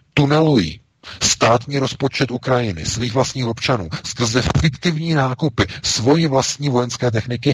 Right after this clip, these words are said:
tak všichni mlčí jako zařezaní. Protože Ukrajina je největší spojenec, pan Porošenko Valcman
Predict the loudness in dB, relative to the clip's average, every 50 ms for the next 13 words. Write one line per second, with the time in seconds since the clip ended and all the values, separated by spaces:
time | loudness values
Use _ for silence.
0 | -2 -4 -2 -2 -2 -2 0 0 2 4 4 4 4 2 2 0 -4 -6 -4 0
1 | 0 0 0 0 2 4 4 4 2 2 0 0 0 0 -2 -2 -4 -2 -2 2
2 | 2 2 2 2 0 -8 -4 -2 -2 -2 -2 0 2 2 2 2 0 -2 -2 -4
3 | -6 -6 -6 -8 -14 -16 -18 _ _ _ _ _ _ _ _ _ _ _ -20 -20
4 | -20 -14 -6 -4 0 0 2 2 0 -2 -2 -4 -4 -4 -2 -2 -2 -4 -2 -2
5 | -2 -2 -2 -2 -4 -4 -4 -4 -2 2 4 4 4 4 4 0 -2 -2 -8 -10
6 | -10 -12 _ _ _ -20 -20 -20 _ 0 0 0 0 0 0 2 4 4 6 4
7 | 4 2 0 0 -2 2 0 2 4 6 4 4 2 2 -2 -2 2 4 4 6
8 | 4 4 2 0 -4